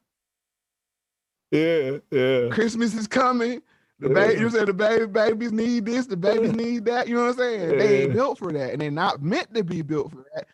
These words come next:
Speaker 2: And I'm not picking on them because no one person is meant to be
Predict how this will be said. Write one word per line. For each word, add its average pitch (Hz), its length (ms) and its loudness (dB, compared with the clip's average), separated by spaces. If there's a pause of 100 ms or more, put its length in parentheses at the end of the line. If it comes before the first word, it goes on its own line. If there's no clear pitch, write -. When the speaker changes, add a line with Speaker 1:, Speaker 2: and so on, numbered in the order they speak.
(240)
Speaker 2:
And 170 100 -6
I'm 196 160 0
not 196 220 -2
picking 170 300 -6
on 139 220 -4
them 220 200 -4
because 156 340 -4
no 170 220 -2
one 165 440 -2
person 190 380 -2
is 123 120 -8
meant 143 240 -6
to 123 80 -6
be 123 340 -6